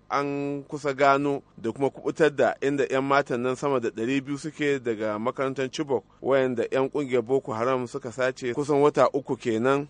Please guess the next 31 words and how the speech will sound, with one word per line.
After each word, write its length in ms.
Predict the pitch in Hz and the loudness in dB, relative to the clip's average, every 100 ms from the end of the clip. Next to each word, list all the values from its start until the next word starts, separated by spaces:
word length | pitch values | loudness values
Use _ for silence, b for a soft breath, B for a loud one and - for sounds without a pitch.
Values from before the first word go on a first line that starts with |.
| _ | _
da 140 | - 113 | -6 -2
kuma 300 | 160 156 143 - | 2 2 0 0
'yan 220 | 143 151 | 0 0
ƙungiyar 340 | - 165 147 135 | 0 0 2 2
nan 140 | 147 | 0
masu 640 | 143 120 117 147 151 156 147 | 2 0 0 -2 0 0 2
fafutukar 840 | 117 107 110 135 143 135 135 135 | 0 0 -6 -4 2 4 4 2
kubutar 480 | - - 147 160 147 | -2 -8 -2 0 2
da 140 | 131 113 | 2 0
'yan 160 | 113 131 | -2 -2
matan 420 | 135 135 151 131 | 0 0 0 -4
nan, 200 | 127 135 | -2 0
wato 560 | 120 107 113 107 101 - _ | 0 -2 -4 -6 -6 -8 _
Bring 480 | 113 147 151 151 127 | -4 0 0 0 -4
Back 320 | 120 135 135 - | 2 4 4 2
Our 240 | 120 110 | 2 2
Girls, 540 | 107 131 110 92 - _ _ | 2 2 2 -4 -20 _ _
waɗanda 720 | - 131 147 135 123 117 110 - | -2 2 2 2 2 2 2 0
suka 340 | - 156 - 131 | -8 -8 -2 -2
shafe 720 | - 143 147 143 139 117 113 | 2 4 4 4 2 2 0
kusan 580 | - 147 156 147 151 147 - | -6 -6 -2 -2 -2 -6 -10
sama 280 | - 156 139 | -8 -4 0
da 100 | 120 | 0
watanni 460 | 117 117 113 127 | 0 -2 -4 -4
biyu 320 | 131 147 143 - _ | -2 -2 -2 -4 _
suna 440 | - - 151 131 113 | -16 -10 -2 0 2
zaman 320 | 135 135 135 | 2 0 0
dirshan 400 | 139 135 127 95 b b - | -4 -4 -4 -6 b b -4
na 120 | 131 | -2
ƙoƙarin 540 | 135 123 120 139 143 | 0 0 2 2 2
matsawa 640 | 139 151 151 131 117 104 | 4 4 4 4 4 2